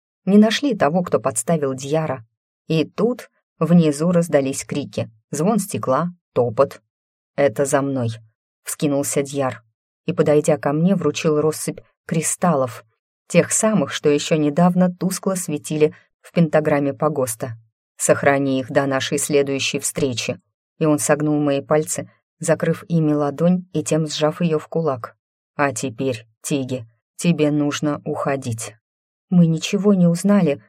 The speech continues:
ты еще можешь скрыться». Мой голос задрожал. За то недолгое время, что мы были вместе, я успела узнать напарника. Да, он был сильным магом,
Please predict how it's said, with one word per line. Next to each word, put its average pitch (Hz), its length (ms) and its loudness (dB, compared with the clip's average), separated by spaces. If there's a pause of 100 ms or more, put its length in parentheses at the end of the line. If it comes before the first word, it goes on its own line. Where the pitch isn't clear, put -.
(240)
ты 208 100 2
еще 180 280 2
можешь 180 400 2
скрыться». 208 640 0 (340)
Мой 160 220 2
голос 147 480 -2 (100)
задрожал. 147 800 -4 (380)
За 160 220 2
то 170 140 4
недолгое 156 600 4
время, 156 300 2
что - 200 -4
мы 151 140 0
были 147 220 2
вместе, 151 520 -4 (260)
я 160 180 0
успела 151 340 2
узнать 151 400 -2
напарника. 143 680 -2 (280)
Да, 135 200 -6 (440)
он 175 240 6
был 156 160 2
сильным 160 420 -2
магом, 156 540 -4